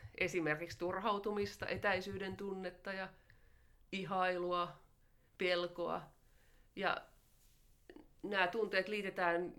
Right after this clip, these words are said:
joihinkin, yleensä joihinkin käytännön tilanteisiin, jotka sitten taas selventää aika hyvin sitä, että mitä se haastateltu ajaa takaa.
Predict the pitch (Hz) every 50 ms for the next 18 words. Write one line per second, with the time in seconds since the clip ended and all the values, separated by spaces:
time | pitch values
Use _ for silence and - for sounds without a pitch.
0 | 170 160 202 202 214 214 202 - 240 - - - - - - - - - - -
1 | - - 202 214 214 202 202 202 202 196 220 214 233 240 233 - 190 180 170 165
2 | 170 160 160 160 156 160 151 - - - - 190 180 165 156 147 151 156 147 113
3 | 135 151 - 151 151 151 151 - - - - - - - 156 156 151 - 165 160
4 | 151 - 170 - - 165 160 - 196 180 170 160 160 156 156 151 151 151 151 165
5 | 175 175 165 170 151 151 156 175 - 156 143 135 139 - 156 160 156 156 156 156
6 | 151 147 147 143 147 - 143 - - - - - - 151 151 147 147 - - -
7 | - - - - 151 147 -